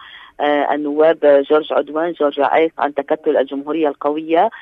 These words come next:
سامي الجمية والياس حنكش عن، آه، طبعًا الكتائب، وميشيل معوض عن حركة الاستقلال. ويأتي هذا اللقاء، آه، يعني المهم لإعطاء،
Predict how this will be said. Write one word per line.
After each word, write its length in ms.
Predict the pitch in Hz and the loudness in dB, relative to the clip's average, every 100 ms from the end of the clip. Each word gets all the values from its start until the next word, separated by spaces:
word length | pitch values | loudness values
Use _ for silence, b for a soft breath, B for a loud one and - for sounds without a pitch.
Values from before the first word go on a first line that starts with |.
| B B _ 190 | B B _ -2
سامي 180 | 196 | -2
الجمية 540 | 180 156 165 170 190 170 | -2 -6 -4 -2 0 0
والياس 340 | 151 151 170 - | 0 2 2 0
حنكش 640 | - 190 190 - 143 - B B B | -6 -6 -4 -4 -4 -6 B B B
عن، 400 | - 151 175 165 | -2 0 -2 -4
آه، 500 | 151 151 143 139 139 - | -2 -2 0 -2 -2 -2
طبعًا 300 | 165 156 147 151 147 143 - | 0 2 0 0 -2 0 2
الكتائب، 840 | 151 143 143 147 - 165 151 170 B B B - | 2 0 2 0 2 4 4 2 B B B 0
وميشيل 760 | 170 165 156 - 180 170 156 | 2 2 -2 0 0 0 -4
معوض 380 | 151 151 165 160 | 0 2 2 2
عن 140 | 139 | -2
حركة 440 | 143 175 170 139 139 | -2 -4 -2 -4 -4
الاستقلال. 600 | - - 147 - 160 156 B B B _ - | -6 -8 -8 -2 0 0 B B B _ 0
ويأتي 520 | 156 165 - - 170 | 4 6 4 0 -2
هذا 480 | 170 170 165 156 147 | 2 2 4 4 2
اللقاء، 960 | 156 151 143 143 147 147 - 165 170 - | 2 0 2 0 -2 -4 0 0 2 2
آه، 260 | 147 139 | 2 2
يعني 680 | 139 139 135 143 139 - 139 143 | 2 0 -2 -4 -4 -2 -2 -2
المهم 560 | 151 147 151 180 208 226 B B B | -2 -6 -4 -6 -6 -14 B B B
لإعطاء، 960 | 165 202 226 180 175 156 - - 214 | -2 2 4 4 4 2 0 0 0